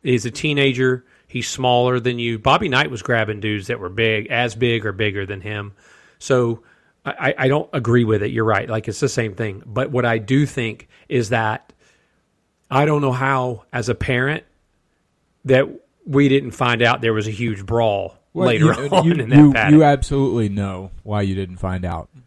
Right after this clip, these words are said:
Speaker 2: You absolutely know that they are. You already know that. I-, it's because of what you already said that he needed the ride for next year. We have to, and you have to realize that some of these parents,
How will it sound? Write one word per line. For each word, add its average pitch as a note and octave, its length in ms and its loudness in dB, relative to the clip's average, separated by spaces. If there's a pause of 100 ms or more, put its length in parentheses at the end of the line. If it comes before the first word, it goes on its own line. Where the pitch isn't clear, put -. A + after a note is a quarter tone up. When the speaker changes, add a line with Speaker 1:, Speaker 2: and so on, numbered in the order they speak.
(440)
Speaker 2:
You A#2+ 140 2
absolutely A2+ 580 -2
know G2+ 180 -2
that F#2 280 -6
they G2+ 80 -6
are. F2+ 240 -6
You G2+ 220 -8
already G2+ 200 -6
know F2+ 160 -10
that. D#2 240 -12
I-, G2+ 60 -10
it's G2+ 420 -10
because G#2 420 -6
of G#2 80 -4
what F#2+ 180 -4
you G2 120 -4
already F#2 200 -6
said G#2+ 260 -6
that F2 100 -8
he F#2 100 -10
needed G2 220 -8
the F#2+ 80 -10
ride F#2 240 -6
for - 100 -20
next F#2 300 -14
year. F#2+ 180 -6
We G#2 160 -4
have A#2+ 240 -4
to, G#2 260 -6
and A2 120 -12
you G2 80 -10
have B2+ 220 -8
to A2 100 -12
realize A2 380 -2
that F#2+ 120 -10
some A#2 200 -8
of B2+ 60 -14
these A#2+ 160 -14
parents, B2 600 -4